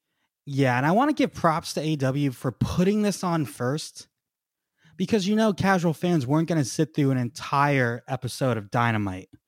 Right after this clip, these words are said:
So for them to say, "You know what? Put this on first." And I don't know if you noticed, but the beginning of the show,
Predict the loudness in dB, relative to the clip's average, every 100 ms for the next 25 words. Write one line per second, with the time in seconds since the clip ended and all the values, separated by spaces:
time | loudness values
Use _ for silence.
0 | _ _ _ -20 -8 0 2 2 0 -2
1 | 0 2 2 0 0 0 2 2 0 -2
2 | -4 -4 -2 -4 -2 -2 -2 -4 -16 _
3 | _ _ -8 0 2 2 0 2 2 2
4 | 0 -2 -6 -4 -2 0 0 -2 -4 -2
5 | 0 0 -2